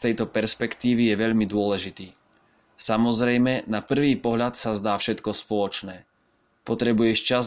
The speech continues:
na uvažovanie, aby si postrehol to, čo je tvoje, jedinečné, neopakovateľné. Na začiatku skúšky rúnom je Gedeon presne v rovnakej situácii ako my.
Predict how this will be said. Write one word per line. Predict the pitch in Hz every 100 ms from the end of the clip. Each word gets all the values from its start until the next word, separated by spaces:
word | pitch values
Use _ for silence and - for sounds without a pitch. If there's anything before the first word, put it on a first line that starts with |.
| 113
na |
uvažovanie, | 107 110 113 120 113 117 120 123
aby | 113 107
si | - 110
postrehol | 110 107 - 113 104 101 -
to, | 120 127
čo | - 110
je | 98
tvoje, | - 98 113 120 120 113
jedinečné, | - 107 107 117 110 - 110 101 98
neopakovateľné. | 110 104 98 98 98 92 - 95 92 90 - _ _ _ _ _ _ _ _ _ _ _ _ _ _ _
Na | 120
začiatku | 113 123 139 131 131
skúšky | 113 - 117 107 - 104
rúnom | 104 113 120 127
je | 107
Gedeon | 98 110 107 107 104
presne | 104 127 - 120
v | 101
rovnakej | 107 107 101 101
situácii | - 107 - 110 107 107 - 104 98
ako | 95 - 92
my. | 87